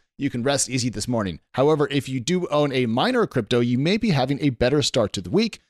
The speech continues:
given that some of those coins are actually doing quite well in early morning trading, <laughs> though of course crypto markets, they don't close. What else? Well, here in the U S, we are anticipating inflation data on Thursday.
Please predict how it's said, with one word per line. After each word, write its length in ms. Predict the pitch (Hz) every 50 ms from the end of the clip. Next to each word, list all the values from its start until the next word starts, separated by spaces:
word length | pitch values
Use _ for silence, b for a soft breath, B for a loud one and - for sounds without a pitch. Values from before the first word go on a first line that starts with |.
| _ _ -
given 200 | 170 170 180 180
that 120 | 175 147
some 140 | - 175 170
of 100 | 160 147
those 160 | 139 139 131
coins 320 | - - 139 139 135 131 113
are 100 | 117 110
actually 320 | 110 110 - - 113 104
doing 220 | - 101 101 107 107
quite 360 | - - 110 104 101 82 92
well 320 | 113 127 135 139 135 120
in 160 | - 123 110 - -
early 280 | 131 127 120 120 123
morning 360 | 120 110 107 107 104 104 101
trading, 360 | - - 202 180 170 185 160 - _
<laughs> 40 | -
though 140 | 120 151
of 100 | 170 139
course 240 | - - 127 117 -
crypto 220 | - 156 120 147 147
markets, 400 | 147 151 151 147 180 160 - b b b b b b -
they 240 | - 120 135 156 185
don't 220 | 196 190 165 -
close. 440 | - - 196 202 156 85 - - - - _ _ _ _ _ _ -
What 140 | 151 190 208
else? 240 | 190 139 117 - 147
Well, 140 | 143 139
here 180 | 120 - 180 185
in 200 | - 156 147 135
the 80 | 127 120
U 180 | 131 139 156
S, 160 | 156 139 -
we 80 | 143 135
are 80 | 127 117
anticipating 600 | 117 - 156 - 160 135 143 147 151 156 151 -
inflation 580 | - 123 - - - 190 233 233 - 139 127 110
data 300 | 117 117 110 120 107 -
on 260 | - 113 110 107 101
Thursday. 540 | - - 208 220 180 117 107 120 120 139